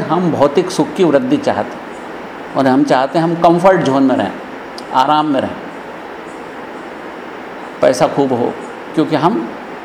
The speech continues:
असुरक्षित महसूस करते हैं। भविष्य के प्रति हमारे असुरक्षा की भावना अति प्रबल है। बच्चों के बारे में हम डरते हैं, कुछ ऐसा नहीं हो कि अलग चला जाए, दूर चला जाए, क्योंकि फिर हमारी असुरक्षा की भावना की वृद्धावस्था में क्या होगा।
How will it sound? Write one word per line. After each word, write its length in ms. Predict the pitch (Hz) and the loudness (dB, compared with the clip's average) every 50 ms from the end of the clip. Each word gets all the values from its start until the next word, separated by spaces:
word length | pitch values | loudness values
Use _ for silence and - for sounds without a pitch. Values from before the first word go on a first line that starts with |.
| - - - - - - - - - - - - | -12 -12 -12 -12 -12 -12 -12 -12 -12 -4 0 2
असुरक्षित 560 | 143 139 - 214 208 202 - - 190 - - | 2 2 4 2 2 2 2 0 0 0 0
महसूस 320 | 131 120 117 120 131 120 - | 0 0 0 -2 -4 -6 -6
करते 260 | - - - - - | -6 -8 -8 -8 -10
हैं। 160 | - - - | -10 -6 -4
भविष्य 280 | 123 123 147 147 151 160 | 0 0 0 2 2 0
के 100 | - 147 | 0 0
प्रति 180 | 151 147 151 170 | 0 0 2 2
हमारे 380 | 127 131 143 156 160 170 170 | 2 4 4 4 4 2 2
असुरक्षा 480 | 170 - 139 - - 156 151 - - 156 | 2 0 0 2 2 0 0 0 0 -2
की 160 | - - 180 | 0 2 2
भावना 300 | 156 123 143 151 175 180 175 175 - | 2 2 2 2 2 2 2 0 -2
अति 180 | - - - 196 | -4 -4 -4 -2
प्रबल 360 | - - 151 127 135 135 123 | 0 2 4 4 4 2 2
है। 1300 | 92 127 - - - - - - - - - - - - - - - - - - - - - - - | -2 -6 -8 -10 -12 -12 -12 -12 -12 -14 -14 -14 -14 -14 -14 -14 -14 -14 -14 -14 -14 -12 -10 0 4
बच्चों 260 | - 147 - - 185 | 4 4 6 4 4
के 100 | 170 180 | 4 6
बारे 200 | 170 165 160 165 | 6 6 6 6
में 60 | 165 165 | 6 4
हम 100 | 160 156 | 4 6
डरते 260 | 147 143 147 - 160 | 6 4 4 4 2
हैं, 140 | 151 151 151 | 2 2 2
कुछ 260 | 151 170 160 - - - - - - - - | 2 2 0 0 -2 -6 -10 -12 -10 -2 0
ऐसा 260 | - 139 - 160 156 | 0 4 4 4 4
नहीं 120 | 156 151 | 6 4
हो 100 | 147 147 | 4 2
कि 120 | 143 - 165 | 2 2 2
अलग 240 | - 143 143 143 - | 2 2 2 0 0
चला 200 | - - 139 135 | 2 2 2 4
जाए, 160 | - 139 135 | 4 2 4
दूर 200 | 135 147 143 127 | 4 2 2 2
चला 100 | - 127 | 2 2
जाए, 180 | 127 123 - - - - - - - | 0 0 0 -2 -6 -8 -6 -2 0
क्योंकि 180 | 180 170 190 | 0 0 0
फिर 180 | 185 - 208 196 | 2 4 4 6
हमारी 280 | 175 170 170 170 170 170 - | 6 6 4 2 2 2 0
असुरक्षा 440 | 143 151 - 180 156 151 - - 156 | -2 0 0 0 -2 0 0 0 0
की 120 | 156 170 | 2 0
भावना 280 | 151 131 135 139 147 147 | 0 2 2 2 2 2
की 120 | 147 165 | 2 2
वृद्धावस्था 500 | 147 131 117 131 131 131 131 - 147 139 | 2 2 4 2 2 2 2 2 0 0
में 160 | 135 143 95 92 | 0 0 0 0
क्या 100 | - - | 0 0
होगा। 240 | 98 110 - - | 0 0 -2 -6